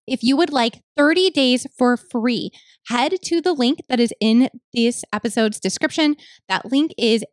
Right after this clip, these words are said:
H T T P S colon forward slash forward slash pocket suite dot I O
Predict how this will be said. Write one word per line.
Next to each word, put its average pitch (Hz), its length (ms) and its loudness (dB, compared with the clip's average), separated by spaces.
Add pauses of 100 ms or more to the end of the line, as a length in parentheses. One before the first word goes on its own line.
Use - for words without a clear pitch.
H 269 360 -4 (100)
T 247 160 -2
T 226 220 -4
P - 260 -8
S 208 300 -4 (100)
colon 214 380 0
forward 262 340 -2
slash 285 260 -4
forward 190 300 -2
slash 190 320 -6 (420)
pocket 269 360 -2
suite 254 480 -4 (180)
dot 185 300 -2
I 220 300 -2
O 214 360 0